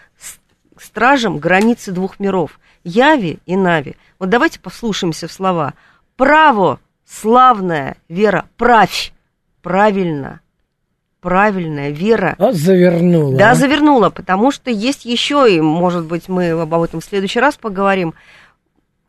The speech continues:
Speaker 1: Ну, не клеится, вот как-то вот принято говорить «католическая церковь», а к нашему слову «православная» тянется слово «вера». Послушайте, какая это музыка. Потому что человек верующий, он не способен, глубоко верующий,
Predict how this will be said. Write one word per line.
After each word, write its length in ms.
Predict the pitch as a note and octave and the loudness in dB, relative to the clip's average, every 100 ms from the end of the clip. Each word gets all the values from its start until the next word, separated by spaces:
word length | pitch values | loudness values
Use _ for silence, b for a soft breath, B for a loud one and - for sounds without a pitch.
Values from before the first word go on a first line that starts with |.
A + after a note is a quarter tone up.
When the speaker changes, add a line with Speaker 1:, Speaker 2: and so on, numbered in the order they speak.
| - | 2
Speaker 1:
Ну, 200 | B3+ F#4 | 4 6
не 160 | E4+ | 6
клеится, 680 | E4 D4 D4+ B3 F#3+ - E3+ | 4 2 4 4 4 0 -4
вот 160 | F3 - | -4 -2
как-то 340 | A#3+ A#3 A3 | -4 -4 -4
вот 180 | G#3+ - _ _ _ - | -4 -6 _ _ _ -12
принято 340 | A#3+ A3+ G3+ G3 | -4 -2 -2 -2
говорить 320 | G3+ A3 G#3 | 0 0 0
«католическая 680 | - B3 B3+ - C4 - C4+ | -4 -2 -2 -4 -8 -6 -6
церковь», 600 | - E4+ - E3 - _ _ _ _ | -4 -6 -4 -12 -14 _ _ _ _
а 100 | - | -10
к 160 | F3 - | -8 -2
нашему 420 | B3 C#4+ - E3+ | 2 2 0 -4
слову 300 | D#3 E3+ C#3+ | -6 -8 -10
«православная» 680 | C#3+ D#3+ D#3+ F3+ F3+ D3 D3 | -6 -4 -4 -4 -6 -8 -8
тянется 400 | D3 A#3 G#3+ - | -8 -4 -4 -6
слово 280 | - F#3 F3+ | -16 -10 -8
«вера». 480 | F3 E3+ F#3+ E3+ - _ _ _ _ _ - | -8 -4 -4 -4 -6 _ _ _ _ _ -12
Послушайте, 600 | F3 - A#3+ - G3 - | -10 -6 -6 -6 -10 -10
какая 320 | E3+ D#3+ G#3 | -12 -4 -2
это 160 | G3+ G3 | -2 -2
музыка. 560 | F#3+ G3+ E3+ - - - b b - | -2 -2 -4 -14 -16 -18 b b -2
Потому 220 | A3+ C4 | 0 2
что 120 | C4 | 0
человек 420 | - B3+ B3+ C4+ | -4 0 0 -2
верующий, 520 | B3 D#4+ D#4+ B3 - - | 0 2 2 0 -2 0
он 160 | A3+ | 2
не 80 | B3 | 2
способен, 600 | A#3+ - B3 - D4+ G#3 | 0 -6 -10 -4 -2 -2
глубоко 420 | E3 F3+ G3+ G3+ F#3 | -4 -2 -4 -4 -8
верующий, 480 | F3 E3 D3+ - | -8 -8 -10 -14